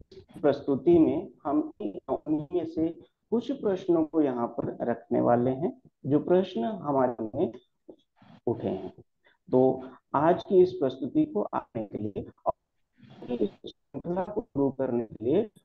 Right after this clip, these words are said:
मैं सुमन फुल्लर माता जी से अनुरोध करता हूँ कि वो प्रस्तुति को आगे बढ़ाएं।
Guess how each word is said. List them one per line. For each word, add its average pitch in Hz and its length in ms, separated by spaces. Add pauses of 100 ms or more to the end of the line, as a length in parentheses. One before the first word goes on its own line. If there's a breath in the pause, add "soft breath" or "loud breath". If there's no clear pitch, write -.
(100)
मैं - 340 (460)
सुमन 147 360
फुल्लर 135 420
माता 123 280
जी 117 120
से 123 100
अनुरोध 120 480
करता 143 280
हूँ 147 500
कि 131 80
वो 127 180
प्रस्तुति - 600
को 160 120
आगे - 340
बढ़ाएं। - 360